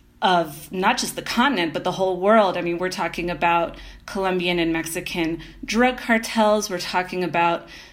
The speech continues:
Panamanian dictator Manuel Noriega, uh, the Israeli Mossad. A whole host of conspiracies were being run out of the White House,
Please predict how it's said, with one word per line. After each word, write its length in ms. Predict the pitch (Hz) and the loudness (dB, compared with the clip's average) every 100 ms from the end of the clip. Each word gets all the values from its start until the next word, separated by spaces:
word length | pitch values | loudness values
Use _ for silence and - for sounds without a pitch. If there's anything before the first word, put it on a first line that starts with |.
| - | -16
Panamanian 600 | - 196 185 185 196 190 | -8 -4 0 0 0 0
dictator 540 | 185 185 190 180 175 151 - | -2 -4 -4 -2 -2 -4 -6
Manuel 400 | 185 180 170 165 | -2 0 0 0
Noriega, 840 | 160 165 208 240 233 226 214 214 - - - - | -2 -2 2 2 4 4 4 2 -6 -20 -12 0
uh, 260 | 180 170 | 2 2
the 140 | 165 190 | 2 0
Israeli 440 | 185 185 208 220 | 0 0 2 2
Mossad. 800 | 180 147 - 190 196 196 196 214 - - | 0 -2 0 4 6 4 2 0 -8 -4
A 40 | 220 | -2
whole 320 | - 277 285 | 4 4 4
host 540 | 240 220 226 - - - | 4 2 2 -2 -4 0
of 460 | 190 185 185 180 - - - _ | 2 4 2 0 -8 -18 -20 _
conspiracies 1080 | - 226 233 - 277 339 330 208 185 185 - - - - - | 2 2 4 2 4 4 2 0 0 -2 -6 -14 -16 -16 0
were 300 | 208 202 196 | 4 6 4
being 380 | 202 254 226 185 | 4 4 4 2
run 380 | 208 254 247 220 | 4 4 2 2
out 260 | 180 233 | 2 2
of 120 | 262 | 2
the 80 | 202 | 0
White 280 | 165 185 233 | 2 2 2
House, 640 | - 185 175 180 - - | 0 2 2 0 -2 -8